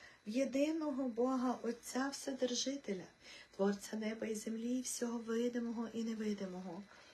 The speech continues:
і в єдиного Господа Ісуса Христа, Сина Божого,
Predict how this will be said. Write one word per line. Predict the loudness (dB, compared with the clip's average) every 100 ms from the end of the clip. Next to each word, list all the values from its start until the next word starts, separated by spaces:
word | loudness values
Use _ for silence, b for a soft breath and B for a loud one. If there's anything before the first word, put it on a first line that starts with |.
| B
і | 0 2
в |
єдиного | 4 6 8 8 6 4 4 2
Господа | 2 0 0 -4 -2 0
Ісуса | 0 -2 -2 0 0
Христа, | -2 -4 -6 0 2 2
Сина | 0 0 0 2
Божого, | 0 2 2 2 2 0